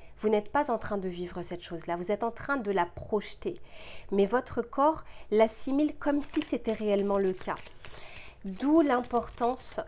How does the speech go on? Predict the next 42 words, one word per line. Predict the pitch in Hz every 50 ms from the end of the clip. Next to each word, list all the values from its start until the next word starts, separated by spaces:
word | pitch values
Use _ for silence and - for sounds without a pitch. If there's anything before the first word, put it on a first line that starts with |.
| - - - - - - - - - 196
d'arriver | 180 196 202 196 - 214 214 196 202 233 240 233 - -
à, | - 190 180 180 175 175 - - - -
à | 196
trouver | 196 - - - - - 285 269 285 339 339
ce | 339 - -
qu'il | - - 277 208
vous | 220 247
faut | - - - - 294 277 311
pour | 302 - - - 254 233 226
déstresser. | 185 170 - 254 285 285 - - - - - 262 233 - - - - 240 254 285 302 - - - - - - - - - - - - - - - - -
Euh, | 202 202 202 202 202 - -
pour, | - 240 220
alors | 240 233 220 - 196 180 170
pour | - - - -
certains, | - 233 220 - 277 302
c'est | - -
la | 233 202 185
méditation, | 190 190 175 190 196 - 202 190 - - -
pour | - - 214 202
d'autres, | 170 214 240 240
c'est | - - 214
le | 175 190
sport, | 208 - - - - 233 196 - - -
par | - 170 160
exemple. | 160 - - 165 165 - -
Le | 196 202
sport | - - - - 240 240 240 240
va | - 190
permettre | 175 - 190 185 196 208 226 - - 208
d'évacuer | 180 156 170 214 208 202 190 185 - - - 208
les | 196 196
choses, | 196 - - 269 269 - -
quand | - - 233 233 240 - - - - - - - - -
pour | - 233 240
d'autres, | 233 240 262 285 -
ça | - 269 226
va | 190 208
être | 202
des | 196 208 190 -
exercices | 214 190 - 214 208 208 - - 226 202
de | - 202
respiration. | 190 196 196 185 - - - 202 180 180 175 - - - -